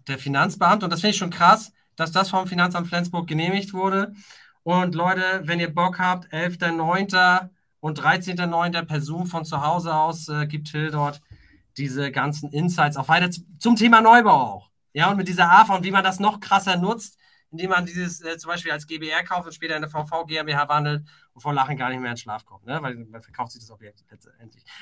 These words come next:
selbst. Aber ich will jetzt hier heute nicht, äh, äh, zu viel Werbung machen, war gar nicht das Ziel. Okay.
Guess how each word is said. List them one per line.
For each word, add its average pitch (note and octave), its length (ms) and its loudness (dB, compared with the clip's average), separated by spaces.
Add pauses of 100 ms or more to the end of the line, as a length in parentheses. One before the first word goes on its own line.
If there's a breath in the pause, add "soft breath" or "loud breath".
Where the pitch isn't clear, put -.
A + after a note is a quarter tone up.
selbst. C#3+ 280 -4
Aber F3 200 4 (140 loud breath)
ich B2 100 -14
will F3 80 2
jetzt F3 140 2
hier E3+ 100 0
heute D#3+ 220 2
nicht, D#3 240 -6
äh, C3 480 -6
äh, A#2+ 60 -10
zu - 120 -20
viel B2 160 -12
Werbung A2+ 240 -6
machen, A#2+ 180 -8
war A#2+ 120 -8
gar A2 100 -10
nicht A2 140 -14
das - 80 -12
Ziel. - 180 -16 (800 loud breath)
Okay. C#4 440 0